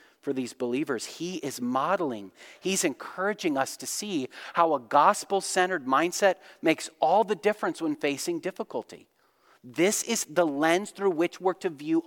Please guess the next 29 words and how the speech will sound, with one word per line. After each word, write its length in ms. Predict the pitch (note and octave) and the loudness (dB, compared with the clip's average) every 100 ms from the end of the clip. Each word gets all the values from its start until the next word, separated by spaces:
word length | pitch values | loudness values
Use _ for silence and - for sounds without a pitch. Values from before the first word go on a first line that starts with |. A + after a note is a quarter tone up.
| - | 0
all 320 | D3+ E3+ G3 | 2 4 4
of 160 | F#3+ E3+ | 2 0
life. 520 | F3+ G#3 D#3 - - _ _ _ _ _ _ _ _ _ | -2 -4 -6 -14 -20 _ _ _ _ _ _ _ _ _
Our 160 | C#3 D3 | -4 -4
God 520 | B2 D3+ E3+ G3+ A3 - | -2 0 2 4 2 -2
is 140 | D#3 | -4
in 180 | F3+ D#3 | -2 -4
control 680 | D#3 C#3 - F#3+ F#3+ G3 F#3+ - | -4 -6 0 2 2 0 -2 -8
and 100 | - | -2
is 180 | D3+ C3+ - | 0 0 -4
on 400 | D#3+ E3+ G3 G3 F#3+ - - | -2 -2 -2 -4 -6 -16 -6
a 80 | C#3+ | -2
mission. 480 | D3 G3 - C#3 F2 _ _ _ _ _ _ _ _ _ _ _ _ - | 0 0 0 -4 -6 _ _ _ _ _ _ _ _ _ _ _ _ -6
Am 160 | E3 | 2
I 80 | E3 | 4
a 80 | D3 | 4
part 320 | - - A3 | 2 4 4
of 80 | A3 | 6
that 200 | A3 F#3+ | 4 4
mission, 440 | G3 G3+ A3+ A3+ - - - | 0 -6 -6 -8 -12 -16 2
or 100 | F3 | 4
am 120 | D#3+ | 4
I 100 | D3 | 2
sitting 420 | - - G#3 A3+ | 0 0 0 2
back 260 | G3 F#3+ G3 | 2 2 2
only 260 | F#3 F#3+ F#3+ | 0 0 -2
caring 420 | - F3+ F3+ F3+ - - | -2 0 0 -2 -10 -8
about 260 | - E3+ D#3+ | 2 2 2
myself? 720 | E3+ - F#3 E3 - - | -2 0 -2 -2 -6 -18